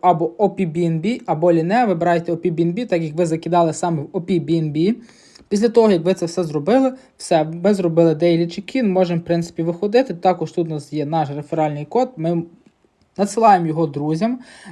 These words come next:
і друзі переходять, і ми також отримаємо ці поінти. Бачимо, що тут за одинадцять друзів мені капнуло п'ятдесят п'ять токенів Revox, що є,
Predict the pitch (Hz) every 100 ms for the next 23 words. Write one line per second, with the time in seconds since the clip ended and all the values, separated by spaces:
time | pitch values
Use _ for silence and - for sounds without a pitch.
0 | - 196 175 185 196 165 160 156 233 254
1 | 180 165 196 202 165 156 180 180 160 160
2 | 160 160 151 147 175 233 233 175 165 185
3 | 160 147 165 147 165 160 165 220 170 165
4 | 170 180 175 151 147 - 170 165 156 160
5 | 165 165 143 139 170 220 220 - 160 170
6 | 151